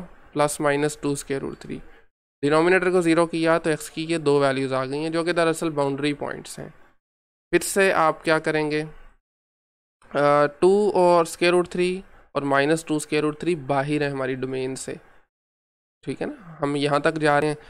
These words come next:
ये नंबर कुछ यहाँ पर पड़ा हुआ है और दूसरा यहाँ पर पड़ा हुआ है, इनको फिर हम डिस्कस नहीं करेंगे, ठीक है। इसी तरह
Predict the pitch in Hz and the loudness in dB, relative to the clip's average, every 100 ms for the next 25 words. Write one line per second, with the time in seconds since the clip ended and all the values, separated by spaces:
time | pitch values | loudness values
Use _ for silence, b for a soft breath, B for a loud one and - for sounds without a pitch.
0 | B B 135 147 143 139 143 - 143 143 | B B 0 2 2 2 0 0 -4 -2
1 | 135 135 147 139 135 135 135 135 131 135 | -2 0 -2 0 2 2 4 2 0 -2
2 | 143 143 135 131 139 131 135 - - 139 | 0 0 0 -2 -2 -4 -6 -6 -6 -6
3 | 151 - b b b - 156 165 160 151 | -10 -12 b b b -4 -2 0 0 0
4 | 147 139 - 156 - 135 131 - - - | 0 -2 -4 -6 -4 -6 -6 -10 -12 -14
5 | 156 _ _ _ _ _ _ 220 - B | -16 _ _ _ _ _ _ -14 -14 B
6 | B B - 143 165 165 165 165 | B B -12 -4 0 2 2 0